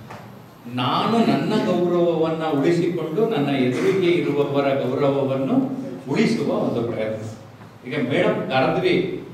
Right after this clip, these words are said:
ಕಸಿ ಬಿಸಿ ಆಯ್ತು, ಆದ್ರೆ ಎಲ್ಲೂ ನಾನು ಅವ್ರ ಗೌರವ ಕಡಿಮೆ ಆಗುವ ಹಾಗೆ ನಡ್ಕೊಳ್ಳಿಲ್ಲ. ನಿಮಗೆ ಅವರ ಗೌರವವನ್ನ ಕೊಟ್ಟು ನನ್ನ ಗೌರವವನ್ನ ಉಳಿಸಿಕೊಂಡು ಮಾಡುವ ಸಂವಹನ.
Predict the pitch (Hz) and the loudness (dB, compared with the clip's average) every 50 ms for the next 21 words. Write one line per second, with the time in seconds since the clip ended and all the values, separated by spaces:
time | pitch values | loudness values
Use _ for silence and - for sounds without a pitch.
0 | - - - 127 131 - 170 165 170 - 170 - - - - - - - 175 185 | -16 -12 -10 -8 -6 -6 -4 -4 -4 -2 -2 -4 -2 -2 -2 -2 0 0 2 2
1 | 180 185 185 180 170 - - - - - - - - - - - - - - - | 2 2 2 2 2 2 2 2 -2 -6 -6 -10 -12 -14 -16 -18 -20 -20 -20 -20
2 | - - - - 139 147 165 175 185 185 170 160 165 160 - - 220 226 226 220 | -20 -20 -20 -4 2 4 4 6 6 6 6 8 6 6 6 6 6 4 4 4
3 | 214 208 202 175 170 170 165 156 - - 165 165 170 180 180 185 185 190 185 160 | 2 2 2 2 2 4 4 2 2 0 0 0 4 6 6 6 6 4 2 2
4 | 151 147 - 175 170 160 156 156 143 143 143 135 135 - - - - - - - | 2 0 0 0 -2 -2 -2 -2 0 2 4 4 4 4 2 0 -2 -6 -2 -2
5 | 123 117 113 113 117 110 - - - - - - - - - - - - - - | 0 0 0 0 0 -4 -4 -6 -8 -10 -12 -14 -16 -18 -20 -20 -20 -20 -20 -20
6 | - - - - - - - - - - - - - - - - - 120 127 127 | -20 -20 -20 -20 -20 -20 -20 -20 -20 -20 -20 -20 -20 -20 -20 -14 -6 -4 -2 0
7 | 135 135 123 131 - 123 127 135 135 135 135 - 131 139 151 160 160 165 160 160 | 0 0 0 0 -2 0 2 4 4 6 4 4 4 2 4 4 2 2 2 0
8 | 165 165 - - - 185 180 - - 269 - - - - 175 165 165 165 165 165 | -2 -4 -6 -4 -4 -4 -4 -2 0 2 2 2 2 2 2 2 2 2 2 2
9 | 165 170 175 175 175 180 185 - 220 247 240 190 165 165 165 180 - - - 233 | 2 2 2 2 2 2 0 0 0 0 -2 0 2 2 2 4 2 2 2 2
10 | 233 233 247 311 311 - - 202 - 196 202 233 233 240 240 - - 127 120 117 | 2 4 4 4 4 4 4 2 2 2 4 4 4 4 2 0 -2 -2 -4 -4
11 | 110 113 - | -4 -6 -8